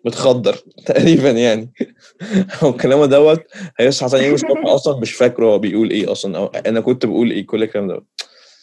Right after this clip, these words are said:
Speaker 1: عشان هو طلع احتياج أو كلام هو ك-، ما كانش مدرك بيه بشكل كافي. ف-، فإمتى أنا أحدد ال-، أنا عارف الاحتياج، أطلعه بقى إزاي؟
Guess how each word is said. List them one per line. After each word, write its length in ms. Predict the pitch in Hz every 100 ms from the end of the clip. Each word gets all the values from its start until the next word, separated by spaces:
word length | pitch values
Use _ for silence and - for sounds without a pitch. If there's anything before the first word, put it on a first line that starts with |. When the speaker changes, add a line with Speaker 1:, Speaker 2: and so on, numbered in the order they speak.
| _ -
Speaker 1:
عشان 320 | 95 107 107
هو 220 | 113 131
طلع 680 | 123 _ 123 135 120 104 - - 76 - - -
احتياج 500 | - - 120 135 -
أو 140 | 107
كلام 380 | - 120 120 147
هو 380 | 117 110 107 101
ك-، 160 | - - _ - _
ما 40 | -
كانش 280 | 123 -
مدرك 280 | 120 123 127
بيه 160 | 107 117
بشكل 320 | 117 113 -
كافي. 320 | 98 95 - _ _ _ _ _ _ _ _ _ _
ف-، 880 | - - 202 190 139 95 92 101 -
فإمتى 420 | 98 123 156 151 123
أنا 100 | 143
أحدد 420 | 139 147 156 147
ال-، 180 | 123 - -
أنا 140 | 131
عارف 220 | 135 143 131
الاحتياج، 400 | - 127 170 254 _ _ _
أطلعه 300 | - 113 117
بقى 140 | 120 -
إزاي؟ 320 | 107 85 -